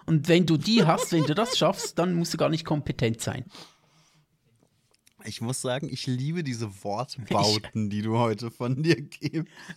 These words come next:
Speaker 1: Was habe ich da noch? Ich habe ziemlich am Anfang was zu Hilfsmitteln, etwas sehr Seltsames gesagt.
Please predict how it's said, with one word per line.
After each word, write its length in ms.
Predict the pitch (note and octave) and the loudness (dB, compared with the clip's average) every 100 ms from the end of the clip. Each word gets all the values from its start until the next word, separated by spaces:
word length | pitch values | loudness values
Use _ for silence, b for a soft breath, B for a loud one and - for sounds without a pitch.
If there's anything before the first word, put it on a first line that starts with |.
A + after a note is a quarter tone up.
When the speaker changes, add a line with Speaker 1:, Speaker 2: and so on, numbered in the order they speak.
| B2+ - | -8 -4
Speaker 1:
Was 360 | A2+ A#2+ - | -4 -4 -2
habe 160 | B2+ B2 | -2 -2
ich 80 | - | 0
da 140 | A2 | 2
noch? 420 | G#2+ C3+ - D#2+ - b b b b | 2 0 -4 -12 -14 b b b b
Ich 140 | - C#3 | -2 0
habe 140 | A#2 | 0
ziemlich 340 | - F#3+ G3 F3 | 0 0 2 0
am 80 | |
Anfang 380 | B2+ F3 F#3+ F#3+ | 2 2 2 2
was 200 | D3 - | 0 -2
zu 100 | C3 | -2
Hilfsmitteln, 720 | A2+ F#3+ - - G#3+ G3+ D3+ | 0 0 -2 -4 -4 -2 -2
etwas 240 | C3+ B2 - | -2 -4 0
sehr 160 | A#2+ | -2
Seltsames 580 | - G2 - - D#2+ - | 0 -4 -4 -8 -8 -10
gesagt. 600 | - - G2+ - - - | -10 -8 -8 -8 -14 -16